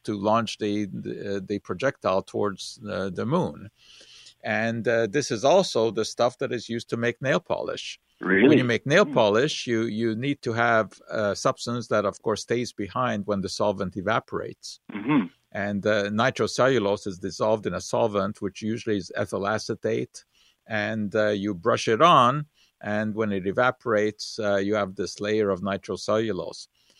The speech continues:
Speaker 1: Of course, the layer is very, very thin, so you don't have to really worry about bursting into, in, into
Speaker 2: Can they color
Speaker 1: flames.
Speaker 2: that? Is, can that be colored, or
Speaker 1: Yes,
Speaker 2: is it just
Speaker 1: it's
Speaker 2: a clear
Speaker 1: colored,
Speaker 2: one?
Speaker 1: and, uh, the various pigments, of course,
Speaker 2: Oh,
Speaker 1: are
Speaker 2: really,
Speaker 1: added
Speaker 2: eh?
Speaker 1: to
Speaker 2: Huh.
Speaker 1: it. Yeah, you can add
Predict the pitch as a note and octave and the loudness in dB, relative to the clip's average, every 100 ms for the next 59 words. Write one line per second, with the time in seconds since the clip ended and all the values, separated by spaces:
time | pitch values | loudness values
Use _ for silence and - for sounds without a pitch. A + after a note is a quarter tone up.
0 | _ G2 - A#2+ A2 G#2 A2+ A2+ G2 F#2 | _ -12 2 2 2 2 2 4 2 0
1 | G#2+ A2 G2 F2+ F2 - A2 F#2 F#2+ F#2+ | 0 2 2 0 -2 -2 -2 -2 -6 -6
2 | F2+ F#2+ F2+ - E2+ F#2+ F2+ E2+ G2 F#2+ | -2 -2 -4 -6 -4 -2 -2 -2 0 0
3 | F2+ F2+ E2 - G#2 - F2+ F2+ F#2 - | 0 -4 -4 -2 -4 -4 -8 -8 -10 -8
4 | E2+ - G2+ G2 - G2 F#2+ F#2 F2+ C3 | -10 -8 -8 -8 -8 -10 -10 0 6 8
5 | A#2 A2 - C3 F3 G#3+ G3 A#3 C#4 D3 | 10 10 12 12 12 12 12 12 12 6
6 | - - C#3 A#2+ C3 - C#3 C4+ D#4 A#2+ | 4 8 12 12 12 10 10 10 12 12
7 | - A2+ A2+ - A#2+ C#3 C3 A2+ F#2+ C#3 | 12 8 6 6 8 12 12 12 10 6
8 | C#3 C3 C3 C3+ B2+ C3+ C3+ C3 C3+ B2 | 0 4 6 6 4 2 6 6 6 2
9 | - C3 G#2+ G#2+ A2 - G2+ - G#2+ C3+ | 2 0 0 -2 -2 -2 -4 -2 6 10
10 | F3 C#4 A#3+ G2 A#2 - - C3 A#2+ B2 | 12 12 10 10 8 4 0 2 2 2
11 | - - A2 A2+ A2 A2 G#2+ G#2 G2+ G2+ | -6 -14 -8 -2 0 -2 -2 -2 0 0
12 | F2+ | -2